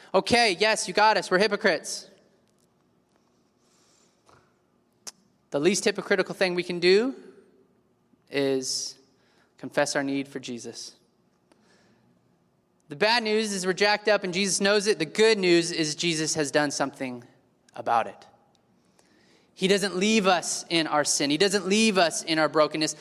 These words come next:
He doesn't leave us in our filth. As a matter of fact, one of the theological term called expiation. Okay? Expiation. Expiation is the cleansing from our sin.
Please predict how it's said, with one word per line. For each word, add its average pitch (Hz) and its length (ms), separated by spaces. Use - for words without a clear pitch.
He 220 80
doesn't 208 320
leave 214 260
us 180 240
in 196 180
our 180 200
filth. - 760
As - 80
a 180 40
matter 190 120
of 190 80
fact, 214 280
one 208 140
of 202 180
the 160 200
theological 208 520
term 202 280
called 185 320
expiation. 208 880
Okay? 185 380
Expiation. 202 840
Expiation 220 760
is 185 320
the 196 120
cleansing 190 840
from 170 280
our 165 140
sin. 139 340